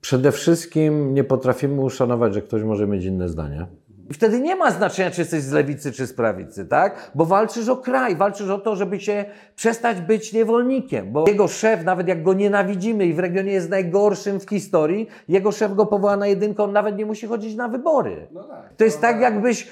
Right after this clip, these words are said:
Speaker 1: pozwolił, że tak, nie można w ogóle okradać ludzi, ale część, garstka ludzi może okradać wszystko łącznie z bankami, z wszystkimi. Ty, ludzie potra-, mają się kochać na co dzień, a nie w walentynki, no. Bo dzisiaj wiemy, że jak chce się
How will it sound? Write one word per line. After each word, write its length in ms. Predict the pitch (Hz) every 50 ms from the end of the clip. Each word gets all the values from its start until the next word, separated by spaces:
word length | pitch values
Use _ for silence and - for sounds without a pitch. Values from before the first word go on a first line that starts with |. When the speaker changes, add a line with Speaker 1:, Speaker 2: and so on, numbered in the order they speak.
| - - _ _ _
Speaker 1:
pozwolił, 640 | 196 202 196 180 180 185 220 226 226 226 226 220
że 140 | 196 196 220
tak, 400 | 208 214 214 185 160 151 165 170
nie 100 | 180 190
można 480 | 196 220 247 233 208 202 208 208 196 190
w 80 | 175
ogóle 280 | 190 185 175 196 190 185
okradać 460 | 175 165 175 190 190 180 180 165 151
ludzi, 440 | 170 170 151 131 98 87 85 82 - - - -
ale 220 | - 127 160 170 165
część, 360 | 170 - 220 226 240 214 190
garstka 400 | 165 202 208 220 208 - - 214
ludzi 240 | 202 202 208 180 202
może 220 | 196 208 185 202
okradać 400 | 202 190 196 202 190 196 190 190
wszystko 320 | - - 208 196 202 - 202
łącznie 300 | 190 180 170 175 175 160
z 40 | 147
bankami, 640 | 147 170 165 170 175 185 185 185 180 175 175 165
z 120 | 143 -
wszystkimi. 600 | - - - 185 185 190 - 131 107 92 87 82 - - - _
Ty, 140 | _ 123 120 117 117 117 117 117 117
ludzie 300 | 117 120 120 120 131 127
potra-, 460 | 113 123 127 113 120 123 123 123 117 117 117 117 110 110 113 110 110
mają 220 | 113 117 117 117 117
się 160 | - 135 120
kochać 300 | 123 127 110 131 123 113
na 140 | 113 120 113
co 140 | - 127 113
dzień, 200 | 110 120 120 120
a 60 | 120
nie 120 | 123 127
w 80 | 120 123
walentynki, 600 | 127 131 135 139 147 147 170 147 131 104 - 90
no. 120 | 85 87 87 90 -
Bo 120 | 151 165
dzisiaj 240 | 175 185 - 214 190
wiemy, 320 | 185 202 196 196 190 180 156
że 220 | 147 139 135 131
jak 220 | 127 123 113 -
chce 260 | - - - - 131 117
się 140 | - 131